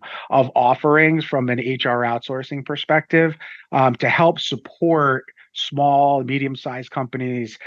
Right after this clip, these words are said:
um, in just about any way that you would want to be supported relative to two things. One, um, you know, where are you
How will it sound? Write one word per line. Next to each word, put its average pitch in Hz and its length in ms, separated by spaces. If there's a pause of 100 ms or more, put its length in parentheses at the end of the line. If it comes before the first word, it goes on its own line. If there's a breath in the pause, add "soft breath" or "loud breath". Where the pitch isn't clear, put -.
(140 loud breath)
um, 135 340
in 139 240
just 190 220
about 151 580 (140)
any 160 260
way 139 400
that 131 220
you 135 180
would 127 140
want 120 440
to 131 120
be 123 240
supported 131 760 (380 loud breath)
relative 147 920
to 135 600
two 208 160
things. - 420 (120)
One, 143 460 (300 loud breath)
um, 131 640
you 143 80
know, 131 80
where 147 380
are 147 180
you 127 500